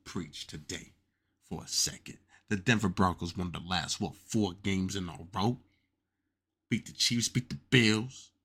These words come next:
beat someone else, we don't even know 'em. Then we beat the Vikings? To, oh my God.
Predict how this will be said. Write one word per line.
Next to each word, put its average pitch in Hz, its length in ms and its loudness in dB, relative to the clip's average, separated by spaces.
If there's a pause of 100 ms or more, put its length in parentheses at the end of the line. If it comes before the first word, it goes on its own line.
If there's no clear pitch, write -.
(1200)
beat 127 120 4
someone 104 400 2
else, 113 240 2
we 131 80 6
don't 101 160 4
even 90 260 -4
know 95 200 0
'em. 110 160 -2 (120)
Then 131 120 4
we 117 100 4
beat 113 480 6 (240)
the 104 320 -2
Vikings? 190 800 2
To, - 180 -6 (140)
oh 117 320 4
my 110 240 -4 (300)
God. - 340 -4